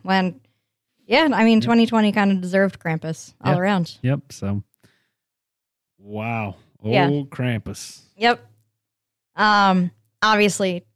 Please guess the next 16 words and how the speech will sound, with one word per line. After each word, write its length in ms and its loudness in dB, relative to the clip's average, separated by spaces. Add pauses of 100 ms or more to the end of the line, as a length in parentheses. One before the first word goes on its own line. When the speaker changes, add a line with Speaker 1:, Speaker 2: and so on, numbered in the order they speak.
(140)
Speaker 1:
this 220 -12
is 60 -6
not 180 2
nearly 340 4
as 120 -2
long 260 0
as 220 -4 (120)
a 200 2
Wonder 240 0
segment 340 -2
as 240 0
I 120 0
would 120 2
have 100 -4
liked, 400 -4
but 260 -4